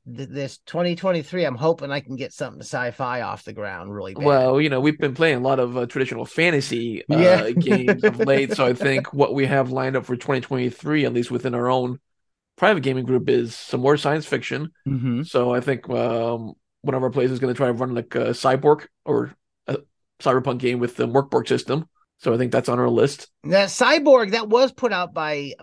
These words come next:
Speaker 1: Free League, wasn't it? That's one of Free League's
Speaker 2: Yeah.
Speaker 1: publications.
Speaker 2: Yeah, Free League from Mark Borg.
Speaker 1: I haven't picked it up yet. I, I probably should, but really, I just don't have the funds to,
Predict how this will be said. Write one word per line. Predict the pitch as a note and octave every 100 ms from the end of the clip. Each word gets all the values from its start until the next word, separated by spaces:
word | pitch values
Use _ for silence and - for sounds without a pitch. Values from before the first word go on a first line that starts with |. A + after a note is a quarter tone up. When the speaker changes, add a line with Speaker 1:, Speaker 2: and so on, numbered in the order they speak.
| -
Speaker 1:
Free | G#3+ C4
League, | G#3+ G#2+ F2
wasn't | A#2+ C#3+ D#3
it? | F#3
That's | F3 F3
one | F#3
of | C#3+
Free | F3 F3
League's | C#3 B2 G#2+
Speaker 2:
Yeah. | D#3 -
Speaker 1:
publications. | D3 A#2 A2 A2+ F#2 - - D#3
Speaker 2:
Yeah, | B2+
Free | B2+ D3
League | C#3+ D3 C#3+
from | B2+ - -
Mark | C3+ B2+
Borg. | - G#2 C#3 - _ - -
Speaker 1:
I | A3+
haven't | C#4+ D4+ B3+
picked | - A#3+ A#3+
it | A3
up | G#3+ -
yet. | F#3 E3+ -
I, | E3+ F3 F3
I |
probably | - A3 A#3+ A#3 G#3+
should, | E3+ A3+ A#3 G3
but | F3+ F#3+
really, | G#3+ G#3+
I | G3
just | F#3 F3+
don't | F3+
have | E3 D#3
the | B2
funds | - C3+ C3 B2
to, | -